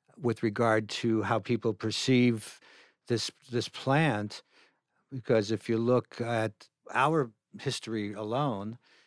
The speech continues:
where, let's say, you go back to the sixties or the psychedelic period, and that's sort of the template for what it means. But the younger people today don't have that. They don't even know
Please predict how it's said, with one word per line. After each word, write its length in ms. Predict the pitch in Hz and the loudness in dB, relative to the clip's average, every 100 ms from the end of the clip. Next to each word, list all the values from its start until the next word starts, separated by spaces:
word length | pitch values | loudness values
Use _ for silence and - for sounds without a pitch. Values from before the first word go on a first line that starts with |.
| _ - | _ -6
where, 320 | 110 107 104 | -2 -2 -2
let's 200 | 101 101 | -4 -6
say, 200 | - 113 | -2 0
you 280 | 110 107 98 _ _ - 165 | 0 -2 -4 _ _ -18 -6
go 160 | 123 | -4
back 300 | 107 113 104 | 0 0 -2
to 100 | - | -4
the 80 | 98 | -8
sixties 580 | 95 - - - 110 95 | -2 -2 -2 -4 -2 -2
or 60 | 104 | -4
the 80 | 98 | -6
psychedelic 760 | - 117 113 98 117 113 110 - | -2 -2 -2 -4 -2 -2 -4 -8
period, 420 | 123 113 110 107 | -8 -6 -4 -2
and 140 | 101 101 | -4 -4
that's 200 | 113 110 | -4 -4
sort 240 | - 110 | -2 -2
of 140 | 104 95 | -2 -6
the 80 | |
template 680 | - - 120 - 110 98 - _ - - - _ | -8 -6 -6 -4 -4 -4 -8 _ -20 -20 -20 _
for 560 | - - 127 117 107 104 | -20 -6 0 2 2 0
what 200 | 101 104 | 2 0
it 120 | 98 | 0
means. 680 | 110 113 117 101 98 - - _ _ _ _ - | -2 -2 -2 -6 -10 -12 -18 _ _ _ _ -2
But 240 | 117 95 | 0 0
the 180 | 107 113 | -2 0
younger 400 | 107 127 139 127 | 2 2 4 0
people 320 | - 123 113 | 0 -2 -2
today 340 | 104 127 139 110 | 0 2 4 4
don't 260 | 117 117 | 2 0
have 340 | - 120 165 107 | 2 2 2 -2
that. 260 | 92 92 | -4 -2
They 140 | 110 110 | -2 -2
don't 160 | 113 | -2
even 280 | 104 98 98 | -4 -4 0
know 500 | 110 120 117 101 | 2 2 2 0